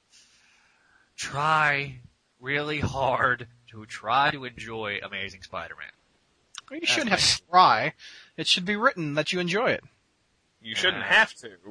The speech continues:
Speaker 3: but
Speaker 2: Exactly. Yeah.
Speaker 1: But it's gonna have to happen.
Speaker 2: Okay, Spidey, Spider-Man two fifty-two from Saint Louis Mo, who called in during the Sal Buscema show. I appreciate it.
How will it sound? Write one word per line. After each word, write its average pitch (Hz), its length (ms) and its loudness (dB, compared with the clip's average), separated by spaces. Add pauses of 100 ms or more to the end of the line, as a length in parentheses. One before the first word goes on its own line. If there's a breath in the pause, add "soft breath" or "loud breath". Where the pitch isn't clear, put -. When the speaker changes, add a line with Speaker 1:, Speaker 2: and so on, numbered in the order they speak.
(120)
Speaker 3:
but 139 140 2
Speaker 2:
Exactly. 95 500 -2 (300)
Yeah. 101 180 -8 (760 soft breath)
Speaker 1:
But 120 140 -4
it's 123 160 -6
gonna 135 180 2
have 117 240 0
to 104 80 -8
happen. 113 500 -2 (1700 loud breath)
Speaker 2:
Okay, 240 360 8
Spidey, 208 1080 4
Spider-Man 196 580 6
two 208 160 -4
fifty-two 214 760 -2
from 139 180 -6
Saint 175 320 4
Louis 151 320 2
Mo, 160 380 2
who 160 120 0
called 156 340 6
in 139 180 2
during 131 180 0
the 117 80 2
Sal 127 220 6
Buscema 120 360 2
show. 220 300 -2
I 110 100 0
appreciate 143 460 -2
it. 285 140 2